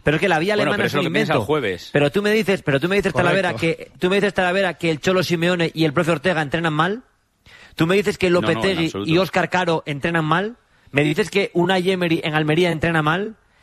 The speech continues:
Speaker 1: Si Marcelino e Ismael entrenan mal en Bilbao, que venga Dios a verlo. Es decir, que entrena mal Koeman, vale,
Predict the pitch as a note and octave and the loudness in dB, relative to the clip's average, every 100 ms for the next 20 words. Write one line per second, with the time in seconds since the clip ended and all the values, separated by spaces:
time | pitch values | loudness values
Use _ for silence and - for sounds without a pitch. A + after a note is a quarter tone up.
0 | _ - D3+ C#3+ C#3+ D3 D3 G#3 F3+ C3+ | _ -4 0 2 2 0 0 2 0 -2
1 | C#3 C#3+ B2+ C#3+ F3+ E3+ C3 C#3+ D#3+ D#3+ | -2 -2 0 0 2 0 -2 -2 -2 0
2 | E3 E3 D#3 D3+ F#3 E3 C#3+ D3+ D3+ D3+ | 0 0 0 2 0 0 0 0 -2 -2
3 | C#3+ D#3+ G#3 C3 F2+ - _ _ - C#3 | 0 0 0 -2 -8 -12 _ _ -6 -2
4 | D3 C#3+ - - _ _ - E3 - _ | 0 -2 -6 -20 _ _ -2 0 -2 _
5 | _ - F3 E3 G3+ A#3 A#3 G3+ G#3 D#3+ | _ -6 -2 0 0 0 0 0 0 0
6 | G#2 - B2 F3 C#3+ | -4 -8 -2 0 -2